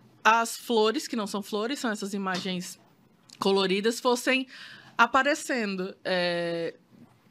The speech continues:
com a, com essa coisa da, da luz do luar. Então, assim,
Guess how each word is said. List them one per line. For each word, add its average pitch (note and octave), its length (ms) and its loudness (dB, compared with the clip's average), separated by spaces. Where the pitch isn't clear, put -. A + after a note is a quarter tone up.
com A3 120 2
a, G3+ 140 2
com - 140 -6
essa G3+ 220 -2
coisa G#3 240 -2
da, G3 220 2
da G3 160 2
luz G#3 220 -2
do G#3+ 80 0
luar. A#3 340 2
Então, G3+ 220 -4
assim, G#3+ 260 -8